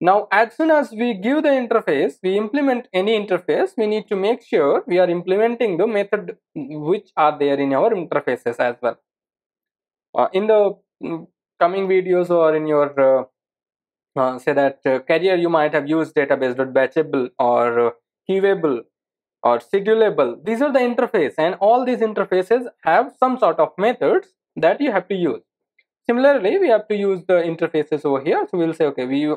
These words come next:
there is one method called get latitude and longitude. So we'll say public, the return type of method is decimal, and then the name of met-, method is get lang-, latitude and longitude.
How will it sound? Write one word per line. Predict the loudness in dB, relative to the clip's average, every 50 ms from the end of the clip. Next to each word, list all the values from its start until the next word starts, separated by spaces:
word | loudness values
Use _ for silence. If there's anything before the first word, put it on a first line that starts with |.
| -6 _
there | -2 0 0 2
is | 0 0 0
one | 0 0 0 0
method | -2 -4 -4 -4 -4 0
called | 2 2 2 2 0 0
get | -2 -2 -2 0
latitude | 0 0 0 0 -2 -6 -4 -4 -2 -2
and | -2 -2
longitude. | -2 -2 -2 -2 -4 -2 -2 -2 -2 -4 -8 _ _ _ _ _ _ _ _ _ _ _ _ _ _ -2
So | -2 -2
we'll | -2
say | 0 0 0 2 2 2 0 -4 _ _ _ _ _ _ _ _ _ _ _ _ _ _ _ _ _ -2
public, | -2 -2 0 0 -2 -2 -2 -2 -2
the | -2 0 0
return | 0 2 0 0 0 2
type | 2 2 2 2 -2 _ _
of | 0 0 0 0 -2
method | -4 -2 -2 0 2 2 2
is | 0 -2 -4 -4
decimal, | -2 -2 -2 -2 -2 -2 -2 -2 0 0 0 -2 -4 _ _ _ _ _ _ _ _ _ -6
and | -4 -4 -2 -2
then | -2 -2 -2
the | 0
name | 0 0 2 2
of | 2 2 0 0
met-, | -4 -4 -4 -6 _ -12 -10 -8 -8 -10 -10 -14 _ _ _ _ _ _ _ -6
method | -4 -2 -2 0 0 0 0
is | 0 0 -2 -4 -8 _ _ _ _ _ _ _ _ -4
get | -2 -2 -2 0 0
lang-, | 0 0 0 -2 -6 -4
latitude | -4 -2 0 0 0 -2 -2 -2 -2 0 0
and | 0 2
longitude. | 2 0 0 -2 -6 -8 -10 -18 -20